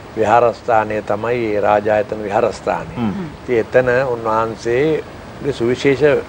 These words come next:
Speaker 1: සුවිශේෂ භූමිකාවක් තුන මාධ්‍ය හා, අ, සම්බන්ධ වෙච්ච.
Speaker 2: ආ.
Speaker 1: ඒක තමයි උන්වහන්සේ තමයි මහවැලි ගුවන් විදුලියේ සමාරම්භක, අ, නිර්මාතෘවරයෙක්.
Speaker 2: ආහා.
Speaker 1: එතකොට උන්වහන්සේ දැන් රෝගීව වැඩ හිටිය සෑහෙන කාලයක්.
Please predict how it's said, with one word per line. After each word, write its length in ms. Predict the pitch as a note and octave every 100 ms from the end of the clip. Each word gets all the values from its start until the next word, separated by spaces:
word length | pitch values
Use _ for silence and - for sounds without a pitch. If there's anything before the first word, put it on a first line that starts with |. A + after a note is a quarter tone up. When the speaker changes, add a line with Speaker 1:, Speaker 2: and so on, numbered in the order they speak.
| - - - - -
Speaker 1:
සුවිශේෂ 440 | B2 A#2+ D3 D3+
භූමිකාවක් 640 | A2+ D3 D#3 D3+ C#3+ C#3+ -
තුන 200 | D3+ D3
මාධ්‍ය 420 | B2+ C3+ B2+ C#3
හා, 300 | C3 C#3+ D3
අ, 60 | C#3 - - - A#2+ A#2+ A#2+ A#2 A2+ G#2+
සම්බන්ධ 500 | B2+ B2+ B2 G2+ G2
වෙච්ච. 220 | F2 G2+
Speaker 2:
ආ. 140 | G#2+
Speaker 1:
ඒක 180 | B2 C#3+
තමයි 460 | B2 B2 B2+ F3+ B3+ - - - - -
උන්වහන්සේ 640 | A#2 C3+ C#3 D3 C3 D3
තමයි 440 | C3 B2+ B2+ D#3 F3
මහවැලි 580 | A#2 G#2 C3+ D3 D#3
ගුවන් 380 | D3+ B2+ B2+ C#3+
විදුලියේ 340 | C#3+ C3 D3 E3+
සමාරම්භක, 960 | - A#2+ C3 D3+ D3+ D3 C#3+ D3 -
අ, 140 | F#3+ F#3+ - - - - C3+ B2 A#2+ A#2+
නිර්මාතෘවරයෙක්. 840 | B2 C#3 C#3+ B2+ - A2+ F#2+ F2+ F#2 -
Speaker 2:
ආහා. 300 | B2 G#2+ F#2+
Speaker 1:
එතකොට 300 | F#2 C3 C#3
උන්වහන්සේ 760 | C#3 A#2+ C#3 C#3+ C#3+ A#2+ C#3 B2+
දැන් 160 | A#2+
රෝගීව 440 | A#2 A#2 A#2+ A#2+ A#2
වැඩ 160 | G#2
හිටිය 320 | G#2+ A2+ A2+ G#2
සෑහෙන 340 | A2+ G#2 G#2
කාලයක්. 440 | G2+ G#2 A#2+ G3+